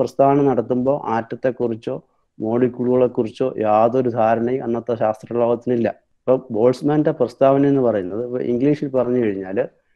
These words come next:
"If anything can carry heat, it must have a microscopic structure." ഒരു വസ്തുവിന് heat carry ചെയ്യണമെങ്കിൽ അതിൻ്റെ, അതിന്, ആ, ആ, അത് നിർമ്മിച്ചിരിക്കുന്നത് കണികകൾ കൊണ്ടായിരിക്കണം. അപ്പൊ കണികളുടെ,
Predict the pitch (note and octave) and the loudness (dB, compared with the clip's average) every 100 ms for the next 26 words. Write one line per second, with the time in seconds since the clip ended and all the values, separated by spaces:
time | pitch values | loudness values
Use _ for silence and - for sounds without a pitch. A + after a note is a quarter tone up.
0 | _ - - B2 - A#2 C3+ D#3 E3 E3 | _ -20 -20 -16 -4 0 2 2 4 4
1 | F3 - - _ _ _ _ B2+ B2+ B2 | 4 -4 -20 _ _ _ _ 0 2 0
2 | A#2+ A#2+ B2+ C3+ C3 A#2 F#2+ - - _ | 2 2 4 4 2 0 -2 -8 -20 _
3 | _ _ _ - C3 C3+ C3+ - - A#2 | _ _ _ -4 -2 -2 -2 -4 -2 0
4 | A#2+ A#2+ G#2 G#2+ - A#2 - A2 G#2 A2 | 0 -2 -4 -6 -4 -6 -4 -6 -6 -8
5 | - - - - - - _ - A#2+ E3 | -12 -14 -14 -14 -20 -20 _ -4 0 2
6 | C#3 B2+ - D#3 D3+ D#3+ - B2+ C3 C3 | 0 -2 2 4 4 0 -2 0 0 0
7 | D#3 F#3+ - A2+ A2+ B2+ G#2+ G2 F#2 E2 | -4 -4 2 2 4 2 0 -6 -8 -10
8 | E2 C3+ G#3 _ _ _ - G#2+ A#2 A#2 | -6 -6 -6 _ _ _ -8 -4 -2 -2
9 | A#2+ C3 - - G#2 A2+ A#2+ C3+ - A#2 | 0 -2 -4 -12 -8 -4 -4 -6 -10 -12
10 | - A#2 - A2 A#2 A2 A2+ C3+ C#3 G#2+ | -10 -12 -6 -4 -2 -2 0 0 2 -2
11 | G#2 A2 A2+ G#2+ G2 G#2+ A2 A#2 A2 G#2 | -2 -4 -4 -4 -4 -2 0 0 -2 -4
12 | G2 F#2 E2+ D#2+ - - _ _ _ _ | -6 -8 -12 -16 -20 -20 _ _ _ _
13 | _ _ _ _ _ - A2+ C3 B2 B2 | _ _ _ _ _ -12 -2 0 0 2
14 | B2+ C#3+ D3 D3+ C#3+ D3 | 4 6 6 6 6 4